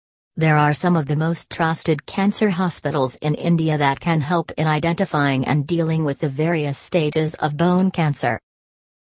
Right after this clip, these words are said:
The staging process. Staging is the process of using physical examinations, biopsies,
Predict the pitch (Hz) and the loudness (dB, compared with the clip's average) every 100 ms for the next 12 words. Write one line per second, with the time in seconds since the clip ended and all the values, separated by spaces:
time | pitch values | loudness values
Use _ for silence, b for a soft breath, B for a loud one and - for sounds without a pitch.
0 | - 185 - 190 185 196 185 175 147 139 | -4 -2 0 2 2 2 0 0 0 0
1 | - 127 - - - _ _ _ _ _ | -2 -2 -4 -6 -10 _ _ _ _ _
2 | - - 190 185 196 190 185 180 180 240 | -8 -4 0 2 2 2 0 -2 -2 0
3 | 247 - 123 110 - 156 147 190 190 190 | 0 0 -2 -4 -2 -2 0 2 2 2
4 | 175 - 165 160 160 165 160 160 160 147 | 0 0 0 0 0 0 0 0 0 0
5 | 139 151 - 120 - - - _ 175 175 | 0 -2 -2 -4 -4 -8 -10 _ -2 0
6 | 151 123 - - 131 117 - | 2 0 0 -2 -2 -4 -6